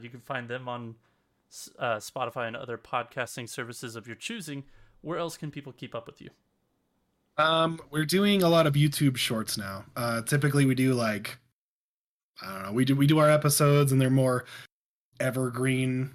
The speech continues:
Speaker 2: We don't typically cover news a lot because we're a weekly episode, so it kinda defeats itself. Um, however, we've been doing, like, I was, I wanna say three to five shorts every week. We're kinda pushing that as, like, a big thing for YouTube. Um, everything under a minute, um,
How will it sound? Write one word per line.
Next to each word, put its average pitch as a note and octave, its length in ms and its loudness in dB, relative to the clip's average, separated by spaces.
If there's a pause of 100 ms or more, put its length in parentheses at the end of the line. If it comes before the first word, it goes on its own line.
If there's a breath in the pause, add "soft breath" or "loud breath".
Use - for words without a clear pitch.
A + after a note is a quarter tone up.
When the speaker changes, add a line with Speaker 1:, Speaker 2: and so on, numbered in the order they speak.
(140)
Speaker 2:
We B2+ 120 -2
don't B2+ 180 -4
typically B2+ 340 -2
cover A#2 260 -4
news A2+ 240 -2
a A#2+ 40 -4
lot A2+ 180 -4
because A2 260 -8
we're G2+ 120 -8
a F#2+ 40 -10
weekly G2 300 -10
episode, - 500 -14
so - 260 -10 (360)
it A2 160 -8 (300)
kinda A2+ 220 -4
defeats A2 340 -6
itself. - 360 -12 (380 loud breath)
Um, B2+ 580 2 (120)
however, D#3+ 380 4
we've D3+ 140 6
been C#3+ 100 4
doing, C#3 260 6
like, A2+ 300 -4 (760)
I G#3+ 160 2
was, F#3+ 280 2
I - 40 -4
wanna D#3+ 120 0
say D3 160 0
three C#3 360 2
to C#3 80 2
five A#2 500 -2
shorts G#2+ 500 -6
every G#2 240 -8
week. E3 340 0
We're B2+ 60 -8
kinda B2+ 180 -6
pushing A#2 280 -6
that A2 160 -2
as, G#2+ 120 -6
like, G#2+ 140 -10
a G#2+ 40 -8
big G#2 200 -10
thing G2+ 240 -12
for G#2+ 120 -12
YouTube. G2+ 540 -10
Um, F#2+ 260 -14 (680 loud breath)
everything D3+ 420 4
under C3+ 220 6
a C3 40 4
minute, F3 560 4
um, A#2+ 600 -2